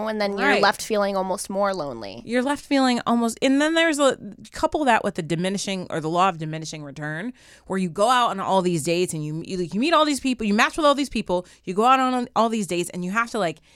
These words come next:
Speaker 2: keep explaining yourself. Like, "I'm Adrian, I'm this old, I like long walks on the beach,
Speaker 1: Right.
Speaker 2: and, you know, short hair dogs, I enjoy gluten and carbs." Like,
Speaker 1: Yeah.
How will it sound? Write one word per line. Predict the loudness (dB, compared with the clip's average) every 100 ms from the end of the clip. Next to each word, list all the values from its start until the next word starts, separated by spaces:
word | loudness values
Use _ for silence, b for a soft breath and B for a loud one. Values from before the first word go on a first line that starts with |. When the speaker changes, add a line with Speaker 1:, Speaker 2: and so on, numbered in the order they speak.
| b
Speaker 2:
keep | -6 -4
explaining | -4 -12 -8 -4 -4 -4 -6
yourself. | -10 -10 -10 -10
Like, | -12 -8 -4
"I'm | -4 -4 -8
Adrian, | -8 -6 -6 -6 -6
I'm | -6 -6 -6
this | -8 -8
old, | -8 -8 -10 -16 -10
I | -6 -6
like | -4 -6 -8
long | -10 -10 -10
walks | -14 -16 -16
on | -12
the |
beach, | -12 -12 -16 b
Speaker 1:
Right. | -2 2 4 2
Speaker 2:
and, | -4
you | -8
know, | -6 -8
short | -10 -12 -8
hair | -6
dogs, | -4 -2 0 -2 -6 -12 -6
I | -4 -4
enjoy | -8 -8 -6 -6
gluten | -6 -8 -8 -12 -12
and | -14 -14
carbs." | -8 -8 -6 -10
Like, | -10 0
Speaker 1:
Yeah. | 2 2